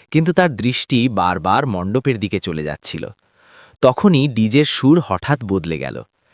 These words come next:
একটা মধুর রোমান্টিক গান বেজে উঠল, আর সবার নজর মণ্ডপের দিকে ঘুরে গেল। সেখান থেকে ধীরে ধীরে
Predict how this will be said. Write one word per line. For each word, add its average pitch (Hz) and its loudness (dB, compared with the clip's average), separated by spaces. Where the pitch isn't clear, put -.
একটা 120 2
মধুর 113 2
রোমান্টিক 117 0
গান 98 -2
বেজে 101 2
উঠল, 120 2
আর 95 0
সবার 110 0
নজর 101 0
মণ্ডপের 104 0
দিকে 98 -2
ঘুরে 82 -4
গেল। 67 -10
সেখান 175 2
থেকে 190 0
ধীরে 113 2
ধীরে 127 0